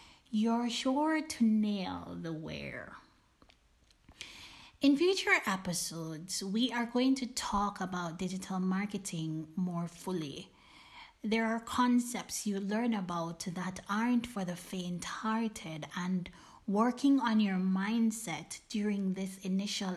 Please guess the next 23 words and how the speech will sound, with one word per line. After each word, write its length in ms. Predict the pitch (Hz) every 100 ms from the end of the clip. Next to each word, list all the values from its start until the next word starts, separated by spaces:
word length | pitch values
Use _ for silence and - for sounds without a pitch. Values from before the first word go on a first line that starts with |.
| -
episode 760 | 208 - 247 247 - 175 165 -
is 220 | 190 190 -
crucial 680 | - 240 254 - 190 175
for 220 | 170 175
the 140 | 165 165
talks 720 | - 226 208 247 247 - - - - - - 214
and 220 | 202 196
lessons 680 | 185 175 - 190 160 156 151
ahead. 480 | 151 190 139 - - - - - - - -
So 180 | - 277
ladies, 640 | 269 196 160 - - - - - - - - -
get 340 | 220 349 - 269
you 260 | 269 269
a 100 | 233
gratitude 600 | 214 214 208 208 - 170
journal 500 | 165 190 220 240 254 247 214
and 160 | 226
start 400 | - 202 202 196
nursing 400 | 170 165 - 185
positivity. 1080 | 185 190 202 226 285 302 285 - 160 151 - _ _ _ _ -
You'll 220 | 214 214
need 360 | 214 214 208 170
it 300 | - -